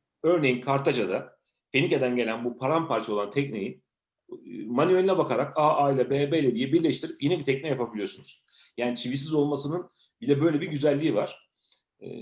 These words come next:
yani biz orada hadi çok zoru deneyelim diye değil de bu teknenin aslına uymak, e, gerekçesiyle onu çivisiz yaptık.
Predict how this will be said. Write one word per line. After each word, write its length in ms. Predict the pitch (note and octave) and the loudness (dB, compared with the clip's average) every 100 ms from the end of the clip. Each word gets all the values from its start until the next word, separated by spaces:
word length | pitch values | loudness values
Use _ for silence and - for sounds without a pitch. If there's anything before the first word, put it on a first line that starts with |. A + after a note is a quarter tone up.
| - | -6
yani 340 | A2 B2 A#2+ | -2 -2 -2
biz 220 | C3+ - | -4 -2
orada 260 | C3+ B2+ B2 | 0 0 0
hadi 180 | C3 B2 | -2 -4
çok 200 | C#3+ C3 | -6 -2
zoru 200 | A#2+ B2+ | -2 2
deneyelim 380 | B2+ C3 B2+ B2+ | 2 2 -4 -4
diye 160 | C3+ | -4
değil 160 | G#3 E3 | -4 -2
de 120 | B2 | -2
bu 60 | D3 | -2
teknenin 360 | C#3 C3+ C3+ B2+ | -4 -4 -6 -4
aslına 300 | A#2+ - C#3 | -6 -4 -4
uymak, 360 | C#3+ B2 D#3+ E3 - _ _ | -2 2 2 0 -12 _ _
e, 240 | D#2+ A#1+ C2+ | -20 -18 -12
gerekçesiyle 640 | G#2 G#2+ G#2 - - G2+ | -4 -4 -4 -8 -8 -8
onu 160 | G2+ G2 | -8 -8
çivisiz 600 | - G2 G2+ F#2+ - - | -8 -8 -10 -14 -16 -10
yaptık. 480 | G2 F2 - F#3 | -8 -8 -8 -12